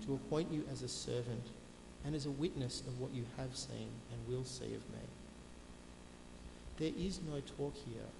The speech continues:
of condemnation or punishment for Paul, despite what he's done. Rather, he's forgiven, given a place amongst God's people once more. And not just any place, a special place, a special task,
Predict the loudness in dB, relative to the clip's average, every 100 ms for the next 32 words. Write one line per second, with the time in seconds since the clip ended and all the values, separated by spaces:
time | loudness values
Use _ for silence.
0 | -8 -8 0 2 2 2 0 -2 -2 -4
1 | -4 -4 -2 0 0 -2 -4 -6 -10 -10
2 | -6 -4 -4 -4 -6 -10 -10 -10 -10 -10
3 | -8 -10 -4 -2 2 4 4 2 2 2
4 | 0 0 -4 -8 -10 -10 0 4 6 6
5 | 4 4 2 6 4 4 0 -2 -6 -10
6 | -2 2 4 2 0 -4 2 2 2 -2
7 | -6 -10 -10 -4 0 2 2 0 2 2
8 | 0 0 0 2 0 2 -2 -2 -2 -2
9 | -4 -6 -10 -10 -10 -10 -12 -12 -10 -10
10 | -8 4 6 8 6 6 8 10 8 4
11 | 2 0 -2 0 0 2 0 0 -4 -6
12 | -8 -8 -4 0 2 4 4 2 -2 -4
13 | -4 -4 -6